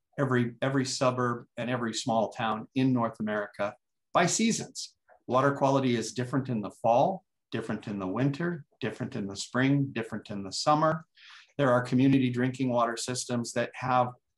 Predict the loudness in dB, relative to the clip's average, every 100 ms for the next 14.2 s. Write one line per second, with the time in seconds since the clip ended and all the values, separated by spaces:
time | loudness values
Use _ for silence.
0 | _ 2 2 2 2 2 2 0 -2 -4
1 | -6 -8 -10 -4 2 4 4 0 _ _
2 | -8 0 0 2 2 2 0 0 0 0
3 | 0 0 0 0 -4 -6 _ _ _ 0
4 | 2 2 0 -2 -2 -6 -4 -4 -4 -10
5 | _ _ _ _ _ _ _ _ -2 2
6 | 2 4 4 2 2 2 0 -2 _ -6
7 | -6 -4 2 4 6 4 0 -10 _ -2
8 | 0 -2 -2 -4 -2 0 0 0 0 0
9 | -2 -4 -2 -4 -6 -4 0 2 0 0
10 | -2 0 -4 0 2 2 0 -6 _ _
11 | -4 0 2 2 2 2 2 2 -2 -6
12 | -18 -10 -4 -2 -2 -4 -6 -12 -14 -12
13 | -4 -2 -2 -4 -10 -12 -6 -4 0 -2
14 | -2